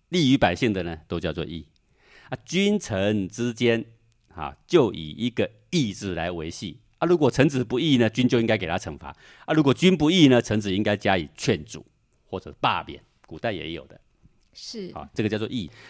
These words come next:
Speaker 1: 所以君臣之间，他们组成是为什么呢？为百姓。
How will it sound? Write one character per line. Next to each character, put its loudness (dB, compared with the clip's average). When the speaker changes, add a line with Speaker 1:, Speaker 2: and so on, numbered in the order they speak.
Speaker 1:
所 6
以 4
君 4
臣 0
之 0
间， 2
他 -2
们 0
组 -12
成 -10
是 -8
为 -4
什 -10
么 -12
呢？ -14
为 -12
百 -14
姓。 -16